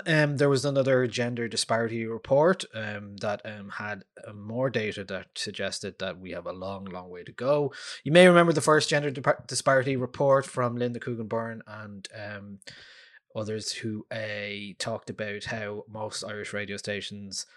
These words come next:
were, were playing about five to ten percent, um, female artists in, in their top twenty. Uh,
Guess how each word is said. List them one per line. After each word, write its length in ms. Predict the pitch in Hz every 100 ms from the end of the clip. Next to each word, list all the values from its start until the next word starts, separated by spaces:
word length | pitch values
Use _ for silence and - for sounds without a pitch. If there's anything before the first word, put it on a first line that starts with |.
| - - -
were, 220 | 101 101 _ -
were 320 | 104 98 95 -
playing 480 | 117 107 104 101 -
about 440 | - 98 98 -
five 360 | - - 113 120
to 60 | 123
ten 260 | - 131
percent, 480 | 127 127 135 143 139 -
um, 400 | 131 131 131 131 - - _ _
female 340 | 139 135 127
artists 600 | 123 127 156 185 - - -
in, 540 | 135 127 123 120 117 123 -
in 140 | 123
their 120 | 117
top 240 | 104 123 120
twenty. 520 | 131 131 135 185 208 _ - - - -
Uh, 160 | 110